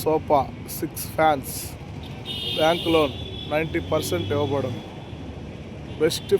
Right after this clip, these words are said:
ఫెల్స్ యాభై ఏడు లక్షలకే అంట. పాలపాడు రోడ్ అయ్యప్ప స్వామి గుడి వెనక శ్రీ సాయి స్వరూప్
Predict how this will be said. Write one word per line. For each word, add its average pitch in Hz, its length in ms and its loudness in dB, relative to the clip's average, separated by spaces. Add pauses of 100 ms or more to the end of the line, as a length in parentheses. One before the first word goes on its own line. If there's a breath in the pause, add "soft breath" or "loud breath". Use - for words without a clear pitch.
ఫెల్స్ 147 300 0 (320)
యాభై 156 260 6 (100)
ఏడు 156 180 2
లక్షలకే 156 480 -2
అంట. 123 160 -8 (1040)
పాలపాడు 147 540 2
రోడ్ 160 240 0
అయ్యప్ప 143 440 -4
స్వామి 135 400 -4
గుడి 135 260 -2
వెనక 135 300 -8 (1200)
శ్రీ - 420 -6 (200)
సాయి 151 640 0 (180)
స్వరూప్ 151 460 -4